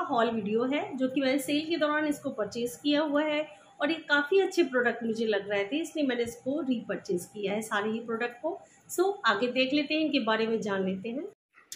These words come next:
Nykaa Pink sale में मैंने जो purchasing की है, कुछ इस तरह के बॉक्स में मुझे receive हुआ है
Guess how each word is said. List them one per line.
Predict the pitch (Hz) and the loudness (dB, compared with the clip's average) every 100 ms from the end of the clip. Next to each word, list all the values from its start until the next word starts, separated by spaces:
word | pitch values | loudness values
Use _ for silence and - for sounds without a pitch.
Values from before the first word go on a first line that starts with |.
| - | -4
Nykaa | 240 226 233 | 0 0 0
Pink | 311 285 311 | 0 2 4
sale | - 233 233 | 4 4 4
में | |
मैंने | 220 220 | 2 2
जो | 214 | 2
purchasing | 254 233 226 214 214 | 0 0 0 0 -4
की | 262 330 | -4 -2
है, | 247 | -2
कुछ | - - - 277 | -2 -10 -12 -4
इस | 320 - | -2 -2
तरह | 339 | 0
के | 349 | 2
बॉक्स | 226 226 | 2 2
में | 294 | 0
मुझे | 262 254 | 0 0
receive | 214 214 196 | 0 0 0
हुआ | 196 196 | 2 0
है | 240 | -2